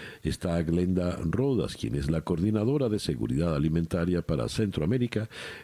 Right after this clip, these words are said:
precisamente de la O N G Acción contra el Hambre. Glenda, muy buenos días. Gracias por atendernos.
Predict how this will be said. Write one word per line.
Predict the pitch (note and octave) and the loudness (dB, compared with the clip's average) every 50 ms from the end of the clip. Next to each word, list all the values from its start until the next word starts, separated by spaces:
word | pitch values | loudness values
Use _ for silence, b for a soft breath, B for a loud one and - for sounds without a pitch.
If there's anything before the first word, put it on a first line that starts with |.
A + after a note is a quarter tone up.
| B - | B -6
precisamente | - - - A2 G2 - G2+ E2+ D#2+ D2+ D2 - F2+ | -4 -2 0 0 0 2 2 2 2 2 2 2 2
de | F2+ D2+ B1+ | 2 2 2
la | A1 A1 | 2 2
O | B1+ D#2+ | 2 2
N | F2+ D#2 C2 | 2 2 0
G | - - B1+ C2 - | 0 -2 -4 -4 -4
Acción | - E2 D#2+ - - - G#2+ F#2+ G2 F#2+ - - | -4 -4 -4 -2 0 0 2 2 2 0 -2 -2
contra | - F#2 F2+ F2 E2+ - - C#2 C#2 | -2 0 2 2 2 0 0 0 0
el | C#2 C2+ | 2 0
Hambre. | A#1+ G1+ - - - - - - B B B B B B B B B | 0 -2 -2 -4 -4 -4 -6 -8 B B B B B B B B B
Glenda, | F#2+ G#2 A#2 C3+ C#3+ C#3+ C#3 B2+ A#2+ | 0 2 2 2 2 2 2 2 2
muy | G#2+ G2+ G#2 G#2 | 4 4 4 4
buenos | F#2+ G2+ G2 F#2+ F#2 - | 4 4 2 2 2 2
días. | G#2+ G#2+ F#2+ C#2 B1+ | 2 2 2 2 0
Gracias | - - C#2+ E2+ E2+ - - E2 | -2 -2 0 0 0 0 0 -2
por | - - E2 D#2+ | 0 0 0 0
atendernos. | D#2+ - - D#2 D#2 E2 F2+ E2+ - - F2 F#2 | 0 0 0 0 2 2 2 0 0 -4 -8 -10